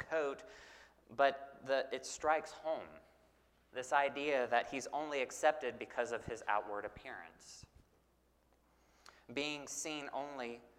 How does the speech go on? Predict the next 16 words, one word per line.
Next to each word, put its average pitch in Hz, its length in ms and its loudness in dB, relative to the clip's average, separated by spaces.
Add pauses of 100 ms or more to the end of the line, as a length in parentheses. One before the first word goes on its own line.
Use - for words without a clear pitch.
(160)
for 127 100 6
what 120 300 6
someone 117 420 0
else 101 340 2
can 117 100 -10 (220)
get - 340 -4
from 92 220 -6
him 82 160 -12 (480)
or 107 140 -2
what - 280 2
he 117 100 -8
brings 113 560 -8
to 104 100 -8
the 98 100 -8
table. 90 460 -10 (3500)
That's 135 240 6